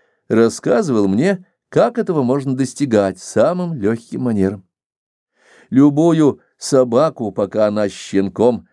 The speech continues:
стоит только раз напоить жидко расплавленным оловом или свинцом, и она сделает смесь чрева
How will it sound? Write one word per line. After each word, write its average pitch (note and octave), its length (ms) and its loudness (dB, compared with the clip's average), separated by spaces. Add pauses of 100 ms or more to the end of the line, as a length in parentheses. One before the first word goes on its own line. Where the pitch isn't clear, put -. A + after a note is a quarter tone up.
(140)
стоит G#2 460 -2
только G2+ 240 0
раз G#2 360 2
напоить G2 680 -2
жидко C3+ 480 2
расплавленным B2 840 0
оловом G#2 560 0 (140)
или A2 200 2
свинцом, A2+ 720 0 (480)
и E2+ 220 2
она F3 280 2
сделает D#3+ 440 0
смесь F3 240 -2
чрева G2+ 840 2